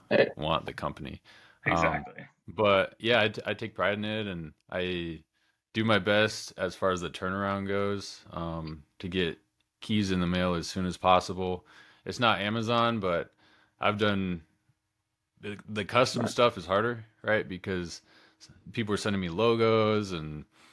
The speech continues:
Speaker 2: you know, they, it gets tricky sometimes with that, and I have to edit myself, um, before they get engraved. And, uh,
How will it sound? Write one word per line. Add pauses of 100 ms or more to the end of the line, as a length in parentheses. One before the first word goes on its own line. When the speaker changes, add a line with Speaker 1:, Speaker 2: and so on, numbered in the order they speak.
(400)
Speaker 2:
you
know,
they, (580)
it
gets
tricky
sometimes
with
that,
and
I
have
to
edit (280)
myself, (800)
um,
before
they
get
engraved. (640)
And,
uh,